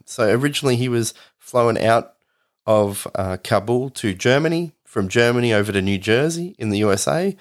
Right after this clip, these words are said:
And I believe they've now been reunited in Australia. I haven't spoken to Nausea for a few months, but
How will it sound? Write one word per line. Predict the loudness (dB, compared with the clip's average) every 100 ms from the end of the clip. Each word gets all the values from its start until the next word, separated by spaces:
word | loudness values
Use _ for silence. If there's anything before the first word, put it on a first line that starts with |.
| -16 _ _
And | -4 2
I | 2
believe | 2 0 0
they've | -2 -2
now | -2
been | 0 -2
reunited | 0 0 2 0 0 -2
in | -4
Australia. | -4 -2 0 0
I |
haven't | 0 -2
spoken | -2 0 0
to | -4
Nausea | 0 0 0 -2
for | -2
a | -6
few | -4 -2
months, | -2 -2 -4
but | 0 0